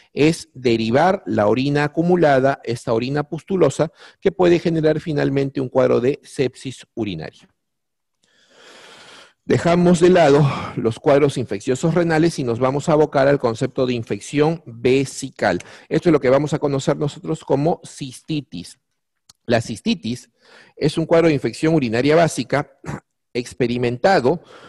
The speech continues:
básicamente por la presencia de Escherichia coli uropatógena. El ochenta y cinco por ciento de los casos de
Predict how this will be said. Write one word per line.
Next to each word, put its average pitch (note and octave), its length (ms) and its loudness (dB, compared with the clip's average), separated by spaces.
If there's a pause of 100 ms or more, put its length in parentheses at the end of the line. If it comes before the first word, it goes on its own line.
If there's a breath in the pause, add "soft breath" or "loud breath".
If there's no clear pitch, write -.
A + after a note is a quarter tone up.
(100)
básicamente E3+ 760 0
por E3+ 400 2
la D#3 100 2
presencia C#3+ 540 0
de D#3 300 0
Escherichia B2+ 640 -4
coli C3+ 460 0
uropatógena. G#2 1000 0
El G#2 80 2
ochenta G2+ 340 -4
y A2+ 60 -4
cinco F#3 320 -4
por C#3 160 -2
ciento D3 300 -4
de F#2+ 40 2
los F#2+ 140 -6
casos A#2 420 -4
de F#2 240 -8